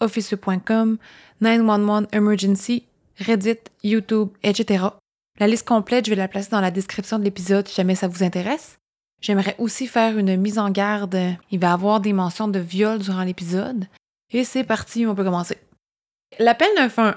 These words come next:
un, c'est d'une dame âgée du nom de Ruth Price. Elle, elle a contacté le neuf un un pour signaler la présence d'un homme étrange qui rôdait autour de sa maison. Durant l'appel, qui dure environ une minute,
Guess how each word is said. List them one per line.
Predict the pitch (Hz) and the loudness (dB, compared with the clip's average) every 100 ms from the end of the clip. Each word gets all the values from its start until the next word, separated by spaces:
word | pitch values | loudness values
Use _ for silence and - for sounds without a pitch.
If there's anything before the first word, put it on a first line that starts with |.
| - | 0
un, | 202 196 214 220 | 2 2 0 -2
c'est | - - 233 247 247 - | -6 0 2 2 0 -6
d'une | 170 208 208 | -2 2 2
dame | 196 240 240 | 2 2 2
âgée | 185 180 208 | 2 2 0
du | 214 175 | 0 0
nom | 196 208 | 0 0
de | 185 | -2
Ruth | 170 226 - | -2 -4 -6
Price. | - 170 - - - - | -8 -4 -4 -6 -12 2
Elle, | 277 | 6
elle | 277 | 6
a | 214 | 4
contacté | 208 202 190 - 247 | 2 -4 -4 -4 -2
le | 233 | 0
neuf | 202 196 | 0 0
un | 196 185 | 0 0
un | 214 | 0
pour | 214 - | -4 -8
signaler | - 190 180 | -4 -2 0
la | 220 208 | 2 2
présence | 208 196 180 196 208 208 - | 0 -4 -2 -2 -2 -6 -6
d'un | 180 190 196 | -2 0 0
homme | 247 | 0
étrange | 202 - 180 190 208 - | -4 -6 -6 -4 -4 -6
qui | 196 | -6
rôdait | 180 185 190 | -4 -2 2
autour | 233 202 220 220 | 2 2 -2 -4
de | 170 | -4
sa | - 220 | -4 -2
maison. | 202 170 156 - _ _ _ _ _ _ _ _ - | -2 -4 -8 -12 _ _ _ _ _ _ _ _ -2
Durant | 190 240 | 0 2
l'appel, | 320 262 262 285 302 | 4 4 4 4 2
qui | - | -2
dure | 175 202 | -2 -2
environ | 196 185 190 220 - | 0 0 0 -2 -2
une | 247 277 | 2 4
minute, | 240 208 185 - - | 6 4 2 -4 -14